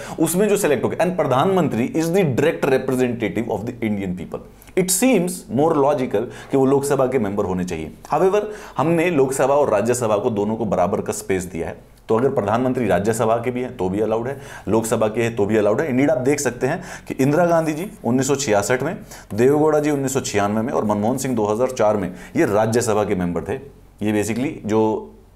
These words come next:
elections होते हैं लोकसभा के, उनमें नहीं लड़े थे। दो इंदिरा गांधी जी बाद में लड़ी थी, सिर्फ नाइनटीन सिक्सटी सिक्स एक वाले में, ऐसा नहीं कि हर बार राज्यसभा से आ रही थी, ठीक है। In Britain, on the other hand, the prime minister should definitely be a member of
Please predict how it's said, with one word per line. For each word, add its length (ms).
elections 420
होते 180
हैं 60
लोकसभा 400
के, 220
उनमें 220
नहीं 160
लड़े 200
थे। 140
दो 100
इंदिरा 240
गांधी 220
जी 100
बाद 220
में 80
लड़ी 140
थी, 120
सिर्फ 180
नाइनटीन 320
सिक्सटी 260
सिक्स 280
एक 180
वाले 200
में, 80
ऐसा 140
नहीं 100
कि 60
हर 140
बार 160
राज्यसभा 420
से 120
आ 60
रही 140
थी, 180
ठीक 120
है। 100
In 180
Britain, 400
on 120
the 100
other 120
hand, 160
the 80
prime 200
minister 300
should 160
definitely 560
be 100
a 60
member 240
of 180